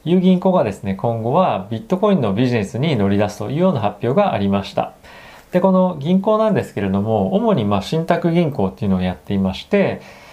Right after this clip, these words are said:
えー、年金の運用とかっていうのもやってますし、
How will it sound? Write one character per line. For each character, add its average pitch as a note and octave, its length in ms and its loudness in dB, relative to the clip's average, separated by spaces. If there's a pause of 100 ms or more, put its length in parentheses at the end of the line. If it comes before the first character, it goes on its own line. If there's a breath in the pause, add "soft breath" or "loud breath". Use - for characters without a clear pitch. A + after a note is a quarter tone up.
(120)
え B2 360 0
ー、 - 20 -4
年 D3 220 0
金 D3 140 0
の D3 120 2
運 D3 80 0
用 D3 140 2
と D3 100 -4
か D3+ 80 2
っ - 100 -2
て - 80 -10
い G2+ 40 -2
う - 20 0
の F#2+ 60 2
も F#2+ 40 2
や G2 120 2
っ G2 60 -10
て A#2 120 -4
ま A2 160 -2
す - 100 -12
し、 C#3 320 2